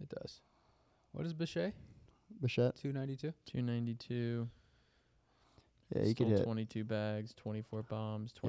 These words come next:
Speaker 3: twenty-five
Speaker 1: I think
Speaker 3: doubles.
Speaker 1: it
Speaker 2: Yeah, he's a good player.
Speaker 1: The thing with the M V P, though, I think it'll just come back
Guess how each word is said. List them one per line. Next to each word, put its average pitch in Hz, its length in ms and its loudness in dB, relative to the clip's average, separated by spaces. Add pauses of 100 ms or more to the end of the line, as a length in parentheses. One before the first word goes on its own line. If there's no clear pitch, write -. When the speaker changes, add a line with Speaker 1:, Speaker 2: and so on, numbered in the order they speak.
Speaker 3:
twenty-five 107 320 -2
Speaker 1:
I 160 80 4
think 185 240 2
Speaker 3:
doubles. 156 180 2
Speaker 1:
it 117 100 -2
Speaker 2:
Yeah, 107 140 8
he's 107 120 6
a 107 40 0
good 95 160 0
player. - 240 0
Speaker 1:
The 165 80 4
thing 208 220 4
with 190 120 4
the 160 140 4
M 147 100 2
V 135 140 4
P, 139 260 4
though, 120 400 4
I 131 140 2
think 135 200 0
it'll 123 160 4
just 113 200 -2
come 127 140 4
back 117 180 2